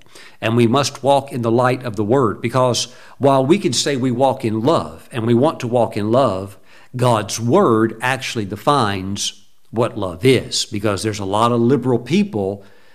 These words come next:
that have a lot of ideas of what they think love is, and that's not the Bible definition of agape love, which is a selfless, God first,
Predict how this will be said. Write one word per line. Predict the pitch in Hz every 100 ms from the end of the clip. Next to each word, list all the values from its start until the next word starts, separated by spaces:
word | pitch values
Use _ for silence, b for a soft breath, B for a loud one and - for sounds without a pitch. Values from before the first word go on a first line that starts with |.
| b b
that | 117 120 117
have | 113 113
a | 104
lot | 110 131
of | 127
ideas | 127 120 135 117
of | 107
what | 127 123
they | 147
think | 135 135 131
love | 123 156 165
is, | 113 101 110 - - b b b b -
and | 120 120 107 95
that's | 120 156 - -
not | 170 170 165
the | 147
Bible | 131 185 131 107 101 - b b b 110
definition | 120 113 117 139 127 110 98 95 -
of | 123 110 95 95 - -
agape | 98 123 107 95 101
love, | 110 87 - -
which | 104 104
is | 95
a | 92
selfless, | - 151 156 - 110 98 - - - 113
God | 113 123 123
first, | 120 104 92 - -